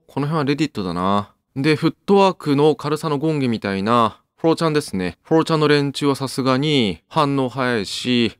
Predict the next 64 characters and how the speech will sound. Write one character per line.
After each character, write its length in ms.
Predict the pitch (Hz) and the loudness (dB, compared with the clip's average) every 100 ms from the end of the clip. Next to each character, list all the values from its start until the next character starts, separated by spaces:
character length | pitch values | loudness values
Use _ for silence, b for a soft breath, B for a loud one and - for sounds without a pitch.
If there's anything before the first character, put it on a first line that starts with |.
| - | -6
ま 80 | |
あ、 20 | 135 | -4
好 60 | |
き 60 | 175 | -2
勝 140 | 160 | -2
手 120 | 139 - | -2 -2
書 120 | 127 | -2
い 40 | |
て 100 | 120 | -2
る 60 | 98 | -4
ん 60 | |
で 20 | 82 | -6
す 100 | - | -10
け 100 | 87 | -8
ど、 300 | - 107 101 | -2 0 -2
一 140 | 123 | -4
応 80 | 139 | -4
ち 60 | 135 | -2
ゃ 60 | |
ん 40 | 135 | -2
と 80 | 131 | 0
ね、 200 | 131 - _ | 0 -2 _
た 140 | 139 | -10
く 80 | 127 | -4
さ 140 | 156 | 0
ん 80 | 135 | 0
の 80 | 110 | 0
反 320 | 104 98 98 | -2 -4 -2
応 140 | 101 95 | -4 -6
と 440 | - 120 110 95 | -2 2 2 0
感 240 | - 135 123 | -2 -2 0
想 200 | 131 123 | 2 2
が 80 | 117 | 2
あ 40 | |
る 80 | 101 | -2
と 100 | 101 | -6
こ 80 | 107 | -6
ろ 60 | |
な 100 | 107 | -4
ん 40 | 90 | -6
で 40 | |
す 80 | - | -8
け 140 | 98 | -10
ど、 180 | 90 123 | -2 -2
こ 100 | 147 | 0
こ 100 | 156 | 2
も 100 | 165 | 2
ね、 80 | 151 | 2
早 180 | 110 131 | 0 -2
か 60 | 101 | -4
っ 60 | |
た 80 | - | -8
で 40 | - | -14
す。 200 | - - | -16 -16
ど 140 | 127 185 | 0 0
っ 80 | - | 2
ち 100 | 156 | 0
が 120 | 123 | 0
早 200 | 127 139 | 0 -4
か 100 | 120 | -4
っ 80 | 107 | -8
た 120 | - 90 | -10 -8
か 180 | 90 | -6
っ 80 | 117 | -6